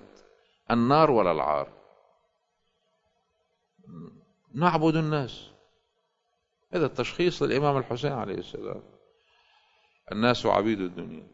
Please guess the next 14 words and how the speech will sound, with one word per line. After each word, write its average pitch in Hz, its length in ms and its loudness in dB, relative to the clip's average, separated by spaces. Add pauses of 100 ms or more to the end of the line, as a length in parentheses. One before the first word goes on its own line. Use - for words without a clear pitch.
(920)
والدين 104 560 -4
لعق 92 360 4
على 71 400 -10
ألسنتهم، - 560 -20 (1900)
يحوطونه 95 800 0
ما 92 140 2
درت 90 320 0
به 87 300 -4
معايشهم، 76 680 -6
فإذا 82 360 -4
محصوا 87 460 -8
بالبلاء 80 460 -4
قل 82 440 -6 (920)
الديانون". 73 760 -4